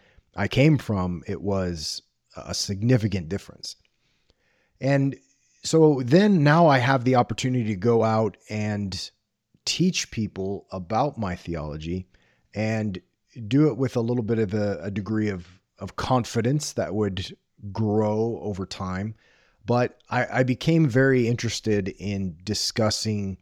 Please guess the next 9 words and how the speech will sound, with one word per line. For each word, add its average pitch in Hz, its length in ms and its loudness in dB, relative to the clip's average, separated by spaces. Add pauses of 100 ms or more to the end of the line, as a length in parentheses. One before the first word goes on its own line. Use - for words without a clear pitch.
(580)
religious 110 520 0
ideas 101 680 0
with 101 400 -2
people 90 520 -4 (160)
and 104 140 -4
sitting 120 400 -2
down 104 480 -2
and 101 140 -8
having 101 600 -4